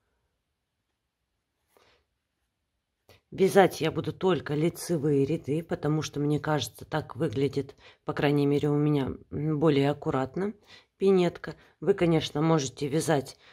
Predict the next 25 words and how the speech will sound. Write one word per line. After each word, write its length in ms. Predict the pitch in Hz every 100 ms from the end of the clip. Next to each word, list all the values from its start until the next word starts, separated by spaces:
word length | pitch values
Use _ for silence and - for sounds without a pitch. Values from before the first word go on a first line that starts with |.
| _ _
а, 200 | - 139
поворотными 760 | - 170 156 139 135 165 185 208
рядами, 420 | 202 202 196 196
то 160 | 185
есть 180 | 143 -
вот 200 | 127 -
лицевой, 640 | 135 139 - 165 180 262 233
развернулись, 760 | 143 127 147 160 208 202 190 - - _
изнаночный. 880 | - 165 - 135 127 113 - - 110 _ - - _ -
И 320 | 151 175 160
в 100 | -
каждом 400 | 180 156 139 165
ряду 240 | 196 254
провязывайте 680 | 269 160 175 208 160 139 147
на 140 | 147
одну 220 | 143 165
петлю 340 | 196 143 - 175
меньше. 560 | 165 131 120 - 110 107 _ _ _ _ _ _ _ _ _ _ _ _ _ _ _ _ _ _
Как 220 | - 170
я 120 | 147
уже 140 | 147 147
сказала, 440 | - 170 151 127
я 240 | 135 151 151
вяжу 300 | 147 143 139
лицевыми, 760 | 147 175 - 131 117 131 170